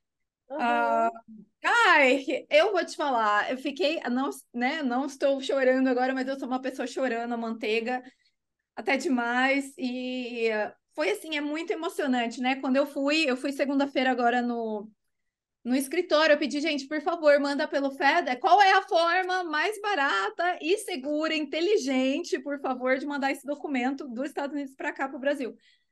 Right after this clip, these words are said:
Speaker 2: E aí mandaram, né? Eles mandaram pelo FedEx, e aí chegou, eu falei, "Gente, eu vou buscar pessoalmente, eu quero colocar os pés aí no escritório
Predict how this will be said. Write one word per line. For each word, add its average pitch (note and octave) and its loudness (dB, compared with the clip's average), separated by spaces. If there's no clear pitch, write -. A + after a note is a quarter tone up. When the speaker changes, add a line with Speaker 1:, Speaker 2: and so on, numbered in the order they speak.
Speaker 2:
E C#4 -2
aí D#4 4
mandaram, D4 2
né? A#3+ 0
Eles G#3 -12
mandaram A3+ -2
pelo B3 -8
FedEx, C#4 -4
e B3+ -4
aí C4 -2
chegou, C#4 2
eu D4 4
falei, C4+ -4
"Gente, C#4+ -6
eu C4+ -2
vou C#4+ -2
buscar D#4+ -4
pessoalmente, F#4 -2
eu F#4+ -6
quero F4 -4
colocar E4+ -6
os - -12
pés D4+ 0
aí D4 -4
no D4 -10
escritório C#4+ -2